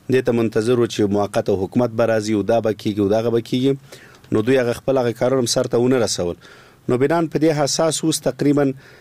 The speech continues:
سهار نه تر اوسه پورې، البته، اه، مونږ ګورو چې، اه، د خلکو هغه ګډون چې باید څه رقم وي، لکه شانتي پیکه ده. خو زه په دې مطمئن یم چې تقریباً دې نه وروسته،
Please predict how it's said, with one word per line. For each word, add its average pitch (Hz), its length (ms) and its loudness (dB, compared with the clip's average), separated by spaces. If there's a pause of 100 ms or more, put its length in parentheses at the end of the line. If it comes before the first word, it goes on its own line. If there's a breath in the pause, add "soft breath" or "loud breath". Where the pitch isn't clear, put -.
(160 loud breath)
سهار 127 400 0
نه 131 100 0
تر 123 160 0
اوسه 131 300 0
پورې، 104 180 0
البته، 104 520 0
اه، 92 400 2
مونږ 117 200 0 (180)
ګورو 135 220 2
چې، 127 320 0 (540 loud breath)
اه، 92 280 0
د 87 160 -2
خلکو 135 540 -2
هغه 98 140 0
ګډون 98 380 0
چې - 120 -6
باید 101 240 0
څه - 120 -6
رقم 98 420 -2
وي، 139 200 2
لکه 117 260 0
شانتي 92 400 0 (440 loud breath)
پیکه 104 300 0
ده. 92 120 0
خو 104 140 -2
زه 123 160 0
په 131 140 -2
دې 131 200 0
مطمئن 127 380 0
یم 131 180 2
چې 127 300 0 (1080)
تقریباً 110 360 0
دې 95 180 -2
نه 117 200 2
وروسته، 110 500 0